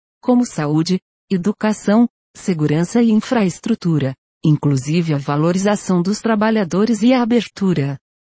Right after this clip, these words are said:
ao diálogo permanente, democrático e necessário com a entidade sindical.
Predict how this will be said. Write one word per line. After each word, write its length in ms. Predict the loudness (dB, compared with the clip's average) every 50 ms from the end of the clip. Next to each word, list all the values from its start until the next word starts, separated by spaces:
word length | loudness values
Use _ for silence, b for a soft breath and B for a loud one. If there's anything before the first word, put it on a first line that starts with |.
| _ _ _ _ -2
ao 120 | -2 -2
diálogo 560 | 0 0 0 0 0 0 -2 -2 -2 -2 -4
permanente, 720 | -2 0 2 4 4 4 4 4 2 2 0 0 0 -2 -4 -4 _ _ _ _ -2
democrático 880 | 2 4 4 4 2 -2 -6 -4 -4 -2 -2 -2 -4 -4 -6 -2 0 0
e 40 | 2
necessário 800 | 2 0 0 -2 -2 -4 -4 -4 -2 -2 0 0 0 0 0
com 180 | 0 0 0 2
a 120 | 2 2
entidade 600 | 0 0 -2 -4 -4 -2 0 0 0 0 -2 -2
sindical. 760 | -4 -2 -2 -2 0 0 -2 -4 -4 -4 -4 -4 -4 -6 -10